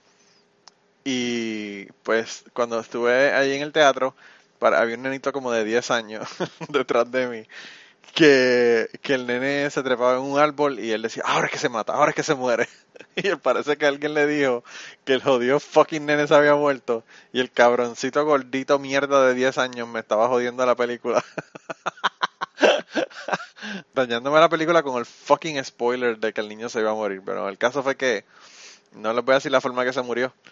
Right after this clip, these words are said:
los que no lo hayan visto, para que no se enteren. Pero el caso fue que, bueno, eh, así me sentía yo en la, en la, en la, en el cuento este de Ramsés, ¿verdad? Que me, que yo estaba como que, "Ahora se muere,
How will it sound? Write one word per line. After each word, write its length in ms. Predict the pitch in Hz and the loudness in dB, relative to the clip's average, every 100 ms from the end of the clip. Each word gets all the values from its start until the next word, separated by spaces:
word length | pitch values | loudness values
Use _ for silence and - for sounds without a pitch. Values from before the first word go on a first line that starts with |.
| _ _ _ _ | _ _ _ _
los 140 | - - | -16 -12
que 100 | 98 | -10
no 80 | 98 | -6
lo 60 | |
hayan 200 | 107 113 | -6 -6
visto, 360 | 113 - 117 101 | -10 -6 -6 -4
para 140 | 107 | -4
que 60 | 98 | -4
no 80 | 110 | -8
se 100 | 120 | -8
enteren. 320 | - 110 101 - - - - _ _ _ _ _ - | -4 -4 -4 -14 -20 -20 -20 _ _ _ _ _ 4
Pero 240 | 160 160 | 6 6
el 80 | 156 | 2
caso 200 | 175 190 | -2 -2
fue 100 | 190 | -2
que, 300 | 196 180 151 | 0 0 0
bueno, 280 | 139 120 120 | -2 -4 -8
eh, 320 | 113 117 90 120 | -8 -6 -2 0
así 220 | 123 139 | -2 -4
me 100 | 143 | -6
sentía 240 | 170 156 160 | -4 -2 -2
yo 80 | 151 | 0
en 80 | |
la, 200 | 156 127 | 0 0
en 100 | 131 | -2
la, 220 | 120 117 - - | -2 -2 -2 -10
en 200 | 117 110 | -16 -6
la, 340 | 107 101 98 123 - - - - | -4 -2 -4 -10 -20 -20 -20 -12
en 60 | 117 | -8
el 140 | 113 | -4
cuento 320 | 113 113 113 131 | -2 0 4 4
este 240 | - 143 | 4 4
de 120 | 131 | 6
Ramsés, 580 | 123 120 110 139 147 - | 6 4 2 0 0 -2
¿verdad? 300 | 107 101 127 - _ - | -6 -4 -4 -6 _ -8
Que 160 | 107 | -6
me, 200 | 98 101 - | -6 -8 -8
que 340 | 104 98 98 | -2 -2 -2
yo 60 | 98 | -4
estaba 240 | - 101 | 0 0
como 160 | 104 101 | -2 -4
que, 120 | 95 | 0
"Ahora 360 | - 95 117 117 | 2 6 4 4
se 100 | 110 | -4
muere, 240 | 101 | -6